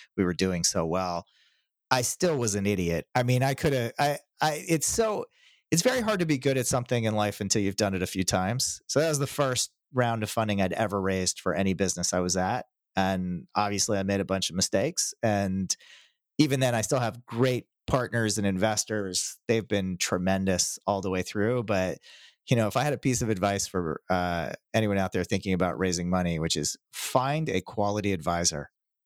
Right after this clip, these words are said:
I mean, that will, <laughs> it will change your life to just have one smart person who has the wisdom and experience to sit on your shoulder and tell you to, uh,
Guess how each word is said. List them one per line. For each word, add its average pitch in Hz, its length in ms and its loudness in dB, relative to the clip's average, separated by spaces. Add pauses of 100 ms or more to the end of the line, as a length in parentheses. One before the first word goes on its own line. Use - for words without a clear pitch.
(120)
I 110 60 2
mean, 107 200 2
that 147 200 -2
will, 101 380 -2 (320)
<laughs> - 320 -20
it 151 100 4
will 123 140 -2
change 131 360 0
your 131 120 2
life 104 260 -2
to 104 100 -4
just 107 200 0
have 104 180 2
one 123 380 -2
smart 127 420 0 (140)
person 120 400 0
who 104 180 2
has 101 240 2
the 101 140 -2
wisdom 107 340 0
and 98 80 0
experience 104 520 0
to 101 100 -4
sit 110 160 0
on 101 100 0
your 95 80 2
shoulder 98 380 -2
and 90 120 -4
tell 104 200 2
you 101 80 0
to, 90 180 -2
uh, - 40 -6